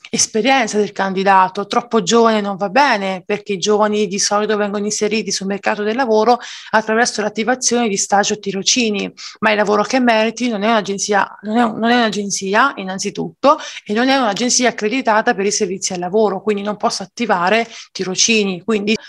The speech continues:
è inutile che vieni da me per la ricerca del lavoro. Puoi venire per sistemare i tuoi strumenti di candidatura, C V, lettere, profilo LinkedIn, ma per la ricerca di lavoro non sei il mio cliente ideale.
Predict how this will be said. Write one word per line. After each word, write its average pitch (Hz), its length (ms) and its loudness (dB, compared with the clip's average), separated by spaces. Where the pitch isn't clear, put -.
è 220 80 0
inutile 214 360 2
che 226 120 0
vieni 185 220 -4
da 185 100 -4
me 208 260 -2
per 240 140 4
la 220 80 4
ricerca 214 420 0
del 196 120 -4
lavoro. 196 400 0
Puoi 233 180 2
venire 214 680 2
per 196 160 -6
sistemare 214 520 2
i 208 40 -2
tuoi 208 120 -2
strumenti 220 380 -2
di 208 100 -2
candidatura, 208 720 0
C - 200 0
V, 208 160 0
lettere, 208 400 0
profilo 294 360 -2
LinkedIn, 185 560 -4
ma 202 100 0
per 214 120 2
la 214 60 4
ricerca 226 440 0
di 202 100 -4
lavoro 220 380 2
non 220 160 -2
sei 208 580 0
il 247 140 4
mio 214 440 6
cliente 190 480 0
ideale. 190 840 0